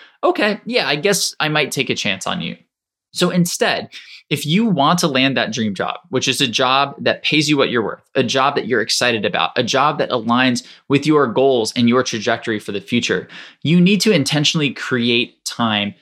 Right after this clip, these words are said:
to search for that job, and you need to be efficient with your time.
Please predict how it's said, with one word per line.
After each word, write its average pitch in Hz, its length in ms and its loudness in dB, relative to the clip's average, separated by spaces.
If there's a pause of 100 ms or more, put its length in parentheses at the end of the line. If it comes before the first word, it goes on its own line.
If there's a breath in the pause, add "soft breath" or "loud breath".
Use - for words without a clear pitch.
(120)
to 147 220 2
search 135 320 0
for 127 100 0
that 117 220 -2
job, 101 400 -2 (180 soft breath)
and 139 180 0
you 143 140 2
need 170 400 2
to 160 160 0
be 143 180 0
efficient - 560 -2
with 113 300 -2
your 104 240 -4
time. - 500 -4